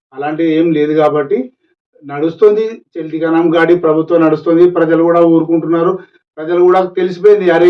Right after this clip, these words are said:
ఇప్పుడు ఏమన్నా లాభం లేదు, ఐదు సంవత్సరాల దాకా మన వాళ్ళని ఏం కలపము, వాళ్ళ వాళ్ళ వాళ్ళు కొట్టుకొని తిట్టుకొని ఏమన్నా చేసుకొని ఇప్పుడు మనం గప్చుప్ ఉండాలా, తర్వాత సంగతి తర్వాత యుద్ధం. కానీ ఇప్పుడైతే వాళ్ళు అన్నా కూడా లాభం ఏమి ఉండదు అన్న పరిస్థితికి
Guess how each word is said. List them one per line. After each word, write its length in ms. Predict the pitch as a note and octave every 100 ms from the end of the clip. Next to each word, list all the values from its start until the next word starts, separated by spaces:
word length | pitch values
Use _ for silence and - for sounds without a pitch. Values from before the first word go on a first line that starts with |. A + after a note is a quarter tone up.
| F3
ఇప్పుడు 180 | F3 E3+
ఏమన్నా 360 | F3 F3+ F3+ F3
లాభం 340 | E3+ E3+ E3+
లేదు, 360 | E3+ E3+ G#3 G#3 _ _ _ -
ఐదు 160 | D#3 F3
సంవత్సరాల 360 | F3+ F3 F3+ F3
దాకా 140 | E3+
మన 180 | F3 E3
వాళ్ళని 540 | E3 E3 E3 E3 E3+
ఏం 100 | F3
కలపము, 440 | E3+ E3 E3 D#3+ G3+ G#3 _ _ _ B2
వాళ్ళ 180 | C3
వాళ్ళ 200 | D#3+ E3
వాళ్ళు 220 | E3+ E3+ E3
కొట్టుకొని 440 | E3 D#3 F3 E3+
తిట్టుకొని 480 | E3+ F3 D#3+ E3+ E3+
ఏమన్నా 300 | E3 E3+ E3
చేసుకొని 360 | E3 D#3 D#3+ E3
ఇప్పుడు 160 | D#3 D#3
మనం 180 | D#3 C#3
గప్చుప్ 260 | C#3 C#3 D3
ఉండాలా, 400 | D3+ D3 D3 F3+ _ _ _ _
తర్వాత 240 | B2+ C3+ C3+
సంగతి 280 | D#3 D#3
తర్వాత 300 | D3+ D3+ D#3
యుద్ధం. 320 | D#3 D3+ D3 D3+
కానీ 140 | D3+
ఇప్పుడైతే 300 | C#3 D3 D3
వాళ్ళు 220 | D3+ D3+
అన్నా 240 | C#3+ E3 F3+
కూడా 140 | F#3
లాభం 260 | F3 E3+ F3
ఏమి 160 | E3+
ఉండదు 220 | E3+ D#3+
అన్న 160 | D#3 D#3
పరిస్థితికి 640 | D3+ D3 F3 E3+ F3+ A#3